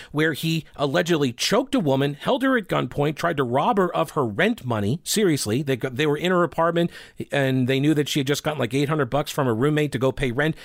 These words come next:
and he tried to take it from her by force with a gun, and a struggle ensued.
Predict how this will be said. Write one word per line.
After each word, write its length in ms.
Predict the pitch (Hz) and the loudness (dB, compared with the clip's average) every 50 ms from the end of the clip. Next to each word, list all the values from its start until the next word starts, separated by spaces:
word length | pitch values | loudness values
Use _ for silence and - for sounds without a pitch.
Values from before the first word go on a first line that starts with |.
| - - - | -18 -12 -6
and 100 | - 151 | -4 -4
he 60 | 147 | -2
tried 220 | - - 170 160 - | 0 0 0 0 -2
to 60 | 151 | -2
take 240 | - 220 277 - 240 | -2 -2 -2 0 -2
it 80 | - | -2
from 160 | - 131 127 | 0 0 2
her 100 | 151 143 | 2 2
by 220 | 131 - 143 165 196 | 2 2 0 0 0
force 340 | - 156 147 147 151 - - | 2 2 2 2 2 0 -2
with 140 | 143 - | -2 -2
a 40 | 196 | 0
gun, 360 | 170 160 262 294 160 90 - - - - - - - | 0 0 0 0 0 -2 -4 -10 -18 -20 -20 -10 -4
and 160 | - 156 151 | -2 0 0
a 40 | 156 | 0
struggle 440 | - - - 151 151 151 170 165 160 | 0 0 2 2 2 2 2 2 2
ensued. 480 | 165 165 - - 269 294 214 120 - | 2 2 0 0 2 2 2 0 -2